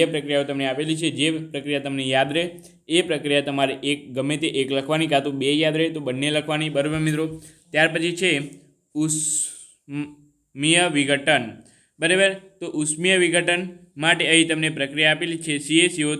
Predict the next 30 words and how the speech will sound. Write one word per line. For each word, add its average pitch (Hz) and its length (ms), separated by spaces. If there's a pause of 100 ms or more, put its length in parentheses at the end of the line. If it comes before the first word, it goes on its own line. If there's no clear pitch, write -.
થ્રી. 156 260
બરાબર 170 300
મિત્રો, 170 200 (420)
તો 185 60 (140)
અહીં 170 220
તમારે 156 340
બનશે 160 260 (260)
એક 156 100 (120)
સી 143 200 (160)
ઓ - 20 (220)
અને 143 160 (180)
બીજી 139 280
બનશે 156 240 (120)
સી 139 200
ઓ - 60
ટુ. 151 140 (100)
બરાબર 165 320
મિત્રો, 160 200
અહીંયા 147 260
તમને 147 180 (100)
આપેલી 151 320 (360)
છે. 180 100 (180)
આ 165 80 (220)
સહેલી 151 400
પ્રક્રિયાઓ 147 520 (100)
છે. 180 140
બરાબર 165 360
મિત્રો, 165 160 (420)
એટલે 156 240
તમને 151 180